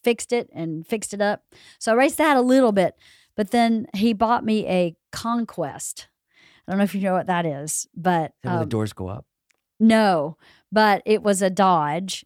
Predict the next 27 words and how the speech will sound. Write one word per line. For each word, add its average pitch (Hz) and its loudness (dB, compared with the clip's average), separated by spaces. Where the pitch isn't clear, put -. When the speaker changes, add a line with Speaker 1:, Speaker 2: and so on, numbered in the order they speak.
Speaker 1:
and 185 2
it 175 -4
was 165 -6
really 165 0
fast. - -12
So 170 0
I 170 -6
would 160 -6
race 147 -10
that 135 -14
car - -18
a - -20
lot - -20
too. - -20
Speaker 2:
And, 113 -2
uh, 107 -10
how 123 -4
much 127 -6
w-, 113 -10
would 101 -8
you 101 -6
race 101 -6
for? 78 -10
Like, 80 -10
five 92 -10
bucks - -12
or? 85 -12